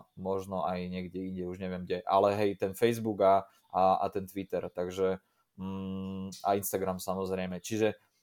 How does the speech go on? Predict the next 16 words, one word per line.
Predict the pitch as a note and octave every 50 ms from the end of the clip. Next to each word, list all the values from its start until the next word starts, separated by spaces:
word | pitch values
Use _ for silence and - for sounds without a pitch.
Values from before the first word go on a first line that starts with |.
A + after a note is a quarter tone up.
| _ _ _
čiže | - G#2 G2+ G2+ G2 -
to | - A#2+
je | A#2+
na | A#2 A2 G#2+
margo | G#2 G#2+ A2 A2 G#2 G#2+ G2+
toho, | - A2+ G#2+ G#2+ G#2
že | G2+ G2+ G2+
ja | G#2
som | - - G#2 -
si | - G2 -
prešiel | - G2+ G#2+ G#2 - - A2 G2+
aj | G2+ F#2+ -
tými | A2+ A2 G#2 G2 G#2
inými | G2+ G#2 G#2+ G#2 G2
sociálnymi | - - G2 - - A2 G#2 G#2 G#2 G2 F#2
sieťami | - - F#2+ F#2+ F#2 - A#2 A#2 B2+ C3+ C#3 -